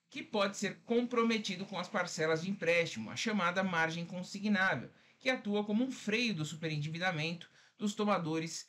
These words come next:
de crédito. Hoje em dia a gente tá em quarenta e cinco por cento, que é um absurdo.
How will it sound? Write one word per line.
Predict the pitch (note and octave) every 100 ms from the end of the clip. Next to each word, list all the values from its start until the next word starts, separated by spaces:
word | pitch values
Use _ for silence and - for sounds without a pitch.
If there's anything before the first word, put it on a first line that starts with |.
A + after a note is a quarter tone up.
| _ _ -
de | B3+
crédito. | C4 D3 B2 - -
Hoje | A3 G#3
em |
dia | F3+ G3+
a |
gente | G3+ G3+
tá | F3+
em |
quarenta | F#3+ F3 F#3
e | E3+
cinco | F3 -
por | D3+
cento, | C3 E3+ F#3
que | -
é | D#3
um |
absurdo. | E3 E3 - - G3+ G#3 A#2